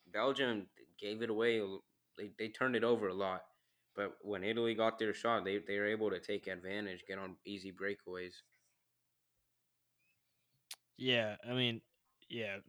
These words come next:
Speaker 2: the counterattack is so dangerous for Italy, and, and, and I know there's a lot of hate on the England side for the manager, South-, for, for Gareth Southgate. But I mean, oh, they're so close.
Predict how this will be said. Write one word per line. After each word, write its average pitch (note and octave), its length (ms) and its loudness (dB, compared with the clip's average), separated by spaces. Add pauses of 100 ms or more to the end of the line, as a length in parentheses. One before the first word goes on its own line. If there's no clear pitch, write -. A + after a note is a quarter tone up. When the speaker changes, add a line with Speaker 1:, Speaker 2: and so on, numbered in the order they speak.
Speaker 2:
the B2 100 -6
counterattack B2 720 2
is - 60 -4
so B2+ 160 0
dangerous G#2+ 560 -6
for A2 100 -6
Italy, A2 400 0
and, G#2 80 -6 (560)
and, C3 220 6 (100)
and A#2+ 320 0 (540)
I C#3+ 100 -2
know F3+ 180 8
there's D3 220 4
a A#2+ 60 2
lot A2+ 240 4
of A2 100 6
hate A#2+ 460 0
on B2 180 -6
the B2 100 -2
England A#2 400 -2
side A#2 420 0 (200)
for A#2+ 280 0
the A2+ 120 0
manager, A2+ 720 -2 (280)
South-, A2 460 -6 (140)
for, G#2+ 420 -10
for - 180 -8
Gareth G2+ 320 -8
Southgate. G#2 560 -6 (800)
But C3 140 6
I B2+ 60 6
mean, A#2+ 360 2
oh, A2+ 240 4
they're A#2 160 2
so A#2+ 280 2
close. G#2 460 -6